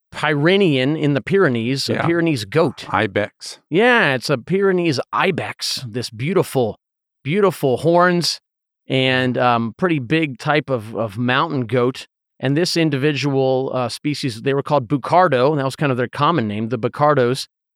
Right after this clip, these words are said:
Speaker 1: And, uh, they were being closely watched. The, their population numbers were dwindling over time. They, they were monitoring 'em closely, and they were aware of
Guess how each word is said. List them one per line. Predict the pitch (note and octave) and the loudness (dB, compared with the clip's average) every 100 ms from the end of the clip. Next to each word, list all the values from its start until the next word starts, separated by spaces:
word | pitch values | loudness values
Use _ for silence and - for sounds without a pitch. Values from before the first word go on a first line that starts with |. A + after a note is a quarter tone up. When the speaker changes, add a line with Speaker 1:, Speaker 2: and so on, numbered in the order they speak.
| _ - | _ -2
Speaker 1:
And, | D3 D#3+ E3 D#3+ C3+ | 2 4 4 2 0
uh, | C#3 C3+ C3+ C3+ - | 0 2 0 -4 -6
they | B2+ C#3 F3 E3 | -2 2 4 4
were | C#3+ F3 E3 | 2 2 2
being | C3 G#3 G#3 | 0 -2 -2
closely | - G#3+ - C3+ | 2 0 2 -2
watched. | A2 G#2 - - - _ _ _ C3 | 0 -2 -4 -10 -10 _ _ _ -2
The, | B2+ A#2+ A2+ | 0 0 -2
their | C3+ C3 | -2 0
population | D3+ D3+ D3+ D3 - | 0 -2 0 -2 0
numbers | C#3 C3+ A#2 | -2 -2 -4
were | A#2+ | -6
dwindling | C3 C#3+ C3 C#3 | 0 0 0 0
over | B2+ A#2 | 0 -4
time. | - C#3+ C#3+ C#3 C3 A#2 | 0 2 2 0 -4 -6
They, | A#2+ A#2+ | -4 -2
they | A2+ G#2+ B2+ | -4 -4 -2
were | B2 | 0
monitoring | A#2+ C3 C3 - A#2 | 0 0 0 -2 -4
'em | |
closely, | - C#3+ - C#3+ C3+ | 0 -2 0 -2 0
and | C#3+ | 0
they | E3 | 2
were | E3 | 2
aware | C#3 A#2 D#3+ G3+ F3+ | 2 2 2 4 4
of | B2 C3 B2 | 4 4 2